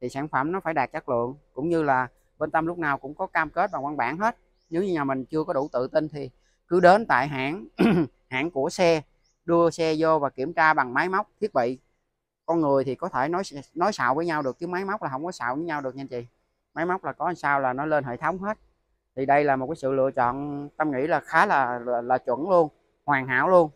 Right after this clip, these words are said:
Thì anh chị đến trực tiếp để xem và chạy thử nha. Con xe Kia Morning bản Luxury hai không hai mươi, ba chục ngàn cây số, riêng từ đầu tới đuôi. Không một lỗi nhỏ, máy riêng một trăm phần trăm, keo chỉ riêng trăm phần trăm. Và nước sơn riêng thì còn khoảng chín mươi lăm phần trăm.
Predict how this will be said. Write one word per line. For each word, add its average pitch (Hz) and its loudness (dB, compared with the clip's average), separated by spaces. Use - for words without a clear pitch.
Thì 131 -6
anh 139 -4
chị 135 -4
đến 156 2
trực 147 -10
tiếp 180 -2
để 147 -6
xem 156 -4
và 135 -4
chạy 127 -4
thử 131 -2
nha. 170 2
Con 147 -8
xe 151 -2
Kia 151 -2
Morning 156 -2
bản 135 -4
Luxury 165 0
hai 165 -6
không 160 -6
hai 160 -4
mươi, 160 2
ba 165 6
chục 147 -4
ngàn 139 -4
cây 147 -6
số, 175 2
riêng 165 0
từ 147 -2
đầu 135 4
tới 175 -4
đuôi. 175 2
Không 175 2
một 139 2
lỗi 139 4
nhỏ, 151 0
máy 170 2
riêng 190 6
một 160 0
trăm 170 4
phần 156 0
trăm, 165 2
keo 160 2
chỉ 147 -2
riêng 170 0
trăm 165 2
phần 143 -4
trăm. 165 2
Và 139 6
nước 170 0
sơn 170 0
riêng 160 2
thì 147 -2
còn 135 2
khoảng 139 -4
chín 190 -4
mươi 208 0
lăm 165 2
phần 139 -8
trăm. 151 0